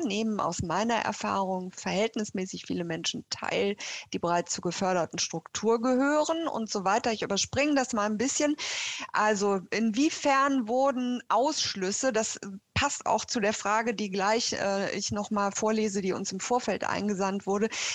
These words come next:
Inwiefern, äh, wirken viele Ausschlüsse, ähm, auch auf die Frage, wer nimmt eben teil,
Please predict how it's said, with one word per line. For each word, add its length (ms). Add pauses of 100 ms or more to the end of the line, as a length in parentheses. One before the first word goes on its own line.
(100)
Inwiefern, 840
äh, 540
wirken 960
viele 420
Ausschlüsse, 1080
ähm, 880 (220)
auch 440
auf 220
die 120
Frage, 520
wer 220
nimmt 440
eben 360
teil, 560